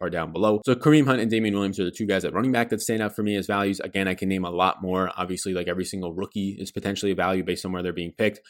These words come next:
Kareem Hunt is probably the s-, number one standout running back value in, like, those first five or six rounds. Damian Williams, I think, is a value because if you've watched my potential bust videos for the early running backs, trying to pick out some of those busts, I think Clyde is one of them.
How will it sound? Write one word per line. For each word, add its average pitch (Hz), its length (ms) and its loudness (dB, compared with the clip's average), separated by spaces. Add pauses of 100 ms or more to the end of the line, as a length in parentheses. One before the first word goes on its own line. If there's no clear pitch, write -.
(140)
Kareem 123 180 2
Hunt 107 140 0
is 101 100 -4
probably 95 220 2
the 90 120 -2
s-, - 160 -10
number 104 240 -2
one 95 160 -2
standout 92 480 -4
running 90 180 -6
back 85 180 -6
value 87 380 0
in, 87 60 -8
like, 85 160 -12
those - 160 -8
first 92 260 -4
five 90 240 0
or 90 40 -4
six - 260 -8
rounds. 120 340 0 (240)
Damian 120 260 2
Williams, 101 220 0
I 95 40 2
think, 95 140 -4
is 87 80 -6
a 87 40 -6
value 90 260 0
because 90 480 -4
if 101 120 -10
you've 98 120 -6
watched 98 220 2
my 92 100 -2
potential 92 400 -6
bust 92 300 -2
videos 127 380 2
for 92 140 -6
the 87 60 -2
early 92 240 0
running 98 220 -4
backs, 123 300 -4 (200)
trying 101 120 -4
to 90 60 -4
pick 95 180 -4
out 92 120 2
some 95 140 -4
of 90 40 -4
those 92 140 -4
busts, - 360 -2 (200)
I - 40 -12
think 147 140 0
Clyde 113 240 4
is 95 120 -2
one 110 120 2
of - 60 -4
them. - 160 -12